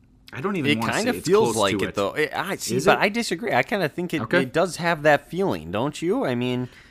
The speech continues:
Speaker 1: The, the difference with them that I look at, though,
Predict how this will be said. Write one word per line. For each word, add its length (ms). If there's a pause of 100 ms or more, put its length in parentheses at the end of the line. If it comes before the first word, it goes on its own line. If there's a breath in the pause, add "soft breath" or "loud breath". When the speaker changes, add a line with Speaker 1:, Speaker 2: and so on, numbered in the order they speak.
(280 loud breath)
Speaker 1:
The, 120
the 200
difference 760
with 280
them 220
that 160
I 60
look 260
at, 160
though, 380